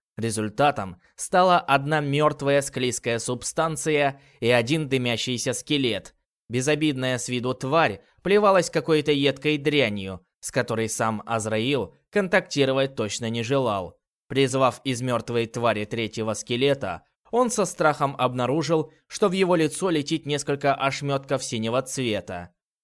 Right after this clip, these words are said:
«Чёртова механика призыва! Ну почему они всегда взрываются вихрем мёртвой плоти?» Зажмурившись,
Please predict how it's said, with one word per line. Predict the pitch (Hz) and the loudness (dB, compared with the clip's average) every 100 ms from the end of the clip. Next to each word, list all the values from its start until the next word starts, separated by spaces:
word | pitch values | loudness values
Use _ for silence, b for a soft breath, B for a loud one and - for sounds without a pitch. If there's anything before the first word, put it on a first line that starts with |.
| _ _ | _ _
«Чёртова | - - 139 127 - 131 131 | 0 2 4 2 2 2 2
механика | 143 135 143 131 120 139 | 2 2 2 2 0 0
призыва! | 139 151 123 143 120 110 98 b b b | 2 2 2 0 0 0 -2 b b b
Ну | 160 208 | 2 2
почему | 214 220 - 226 220 220 | 4 4 6 6 8 8
они | 190 180 | 6 2
всегда | - 170 185 | 0 4 4
взрываются | 139 170 175 180 175 - | 4 2 6 8 6 4
вихрем | 156 170 160 160 160 | 0 0 0 2 2
мёртвой | 160 143 151 160 | 2 2 2 2
плоти?» | 160 165 131 107 104 98 - _ _ _ 110 | 2 4 4 2 -4 -8 -12 _ _ _ -4
Зажмурившись, | 120 123 143 180 170 139 151 139 | 0 0 2 2 2 0 -2 -2